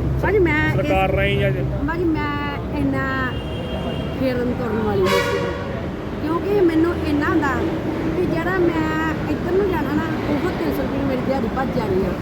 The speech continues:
Speaker 1: ਮੇਰਾ ਸ-, ਸ-, ਭਾਜੀ, ਇਹ ਤੋਂ ਲੈ ਕੇ ਜਾ
Speaker 2: ਗਰੀਬ ਦੀ ਰੋਟੀ ਇਹੋ ਹੀ ਹੈ ਕਿ ਮਤਲਬ ਇੱਧਰ ਜਾਓ, ਉੱਧਰ ਜਾਓ, ਬੰਦਾ
Speaker 1: ਹਾਂਜੀ।
Speaker 2: ਫਸ ਜਾਂਦਾ।
Speaker 1: ਤੇ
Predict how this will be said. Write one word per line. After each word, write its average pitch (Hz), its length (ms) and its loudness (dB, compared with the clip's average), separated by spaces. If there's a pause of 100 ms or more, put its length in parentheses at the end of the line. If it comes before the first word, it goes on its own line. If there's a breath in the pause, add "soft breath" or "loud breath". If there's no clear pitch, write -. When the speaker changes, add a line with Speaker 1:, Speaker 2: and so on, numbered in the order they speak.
(240)
Speaker 1:
ਮੇਰਾ 294 140 0
ਸ-, - 600 -2
ਸ-, 269 140 -2
ਭਾਜੀ, 294 240 0
ਇਹ 285 100 0
ਤੋਂ 269 100 -2
ਲੈ 262 120 -2
ਕੇ 262 60 0
ਜਾ 165 60 0
Speaker 2:
ਗਰੀਬ 202 340 2
ਦੀ 226 140 2
ਰੋਟੀ 226 200 4
ਇਹੋ 214 300 4
ਹੀ 214 80 4
ਹੈ 208 60 2
ਕਿ 208 60 -2
ਮਤਲਬ 208 120 0
ਇੱਧਰ 202 220 0
ਜਾਓ, 190 180 2
ਉੱਧਰ 190 140 -2
ਜਾਓ, 190 220 0
ਬੰਦਾ 240 140 -2
Speaker 1:
ਹਾਂਜੀ। 262 180 0
Speaker 2:
ਫਸ 160 80 0
ਜਾਂਦਾ। 139 300 -2
Speaker 1:
ਤੇ 285 380 -2